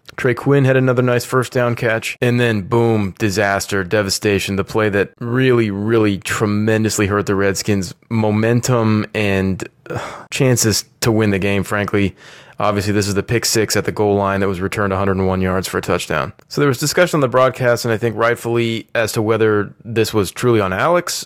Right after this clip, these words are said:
or, like, a miscommunication in the route. And it certainly did seem like he and Jordan Reed were not on the same page as to which way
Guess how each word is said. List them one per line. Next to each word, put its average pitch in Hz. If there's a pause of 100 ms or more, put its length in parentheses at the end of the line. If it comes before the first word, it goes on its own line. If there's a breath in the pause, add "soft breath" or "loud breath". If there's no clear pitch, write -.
or, 101
like, 98
a -
miscommunication 107 (340 loud breath)
in 110
the 98
route. 120
And 110
it -
certainly 185
did 147
seem 151
like 120
he 131
and 117
Jordan 113
Reed 113
were 104
not 107
on 107
the 95
same 107
page 104
as 101
to 101
which 98
way 104